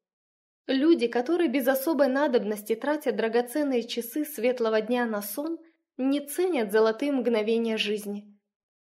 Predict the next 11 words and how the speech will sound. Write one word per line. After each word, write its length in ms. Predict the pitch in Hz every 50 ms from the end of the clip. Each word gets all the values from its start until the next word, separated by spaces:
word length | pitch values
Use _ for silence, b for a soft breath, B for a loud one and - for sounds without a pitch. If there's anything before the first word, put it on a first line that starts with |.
| _ _ _ _ -
Такие 360 | 277 269 269 - 294 302 294
люди 220 | 277 320 285 247
окажутся 560 | 269 262 262 262 294 294 285 277 277 - 285
только 320 | 285 - 285 277 - 254 -
проклятием 640 | - 254 262 262 269 285 302 320 320 - 247 233 226
для 140 | 208 220 214
дела 280 | 202 233 220 220 220
Божьего. 640 | 214 202 233 226 202 208 202 214 202 208 208 - - _ _ _ _ _ _ _ _ _ _ _ _ _ _ _ -
Брат 380 | 214 170 165 233 226 233 - -
А 180 | - 262 262
возгордился 1000 | 247 226 233 226 214 202 214 220 226 214 208 247 294 302 294 - - 202 196 190